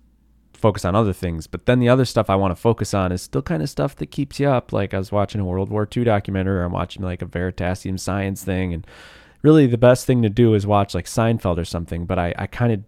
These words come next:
don't wanna even do that because it's so mindless, um, which is weird, 'cause I, believe me, I love mindless, you know, <laughs> watching T V or whatever, but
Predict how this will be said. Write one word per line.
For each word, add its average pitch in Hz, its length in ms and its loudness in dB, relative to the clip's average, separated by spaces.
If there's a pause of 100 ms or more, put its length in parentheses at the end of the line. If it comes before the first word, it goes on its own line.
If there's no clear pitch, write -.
(140)
don't 104 280 4
wanna 92 340 -2 (200)
even 87 340 -8
do 101 240 -6
that 82 400 -6 (540)
because 101 400 0
it's 123 140 -2
so 135 260 4
mindless, 156 760 0 (500)
um, 87 500 -2 (280)
which 110 240 -4
is 95 120 -2
weird, 98 380 0
'cause 101 140 -4
I, 98 140 2
believe 117 360 0
me, 95 140 -2
I 95 100 -2
love 95 500 -2
mindless, 87 680 -8 (260)
you 104 160 -6
know, 80 280 -6 (200)
<laughs> - 540 -4
watching - 420 -8
T 92 180 -8
V 95 120 -6
or 87 100 -4
whatever, 92 280 -6
but - 240 -6